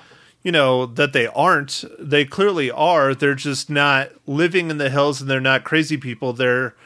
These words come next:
just what you would call, like, rednecks,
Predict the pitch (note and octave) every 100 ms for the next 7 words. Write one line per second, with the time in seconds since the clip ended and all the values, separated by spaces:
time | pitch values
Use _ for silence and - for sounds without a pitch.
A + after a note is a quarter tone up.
0 | - - _ _ _ - D#3+ D3 - _
1 | _ _ _ _ _ _ E3 D#3 F3 E3+
2 | D3+ D#3 C#3+ C#3 D3+ D#3 D3+ D#3 D3+ D3+
3 | C3+ F3+ A3+ A#2 A2 - -